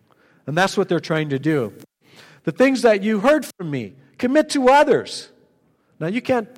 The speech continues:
you, you don't know what's gonna happen with the next generation, perhaps, but, but I've been taught some things.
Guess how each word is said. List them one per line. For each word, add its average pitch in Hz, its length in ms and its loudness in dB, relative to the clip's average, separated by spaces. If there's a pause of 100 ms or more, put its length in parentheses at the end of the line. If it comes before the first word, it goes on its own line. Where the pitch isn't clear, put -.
you, 196 220 -10
you 208 100 -6
don't 233 100 2
know 208 80 0
what's 196 140 -6
gonna 175 140 -2
happen 180 200 -2
with 143 120 -4
the 147 60 -2
next 226 240 -2
generation, 147 500 -4
perhaps, 151 500 -6 (300)
but, 160 280 -2
but 151 240 0
I've 226 240 0
been 196 160 -2
taught 277 320 -2
some 175 220 -2
things. 196 380 -6